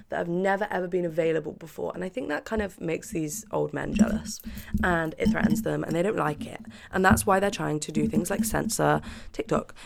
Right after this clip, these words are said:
and censor our communication, because they don't want us talking to each other. They don't want us all being able to post videos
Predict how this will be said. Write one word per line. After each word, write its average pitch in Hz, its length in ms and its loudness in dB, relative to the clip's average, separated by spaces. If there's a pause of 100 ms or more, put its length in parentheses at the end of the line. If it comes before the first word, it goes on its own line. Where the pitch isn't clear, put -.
(140)
and 170 200 0
censor 160 540 -2 (320)
our 160 380 2 (1300)
communication, 302 640 2
because 180 200 -2
they 254 120 8
don't 302 200 4
want 254 140 2
us 294 140 -4
talking 277 400 -4
to 240 100 -6
each 208 120 -6
other. 170 180 -4
They 175 140 0
don't 240 260 0
want 220 240 0
us 220 220 -2 (340)
all 113 280 4 (200)
being 202 220 4
able 190 200 0
to - 120 -6
post - 580 -4
videos 180 420 -2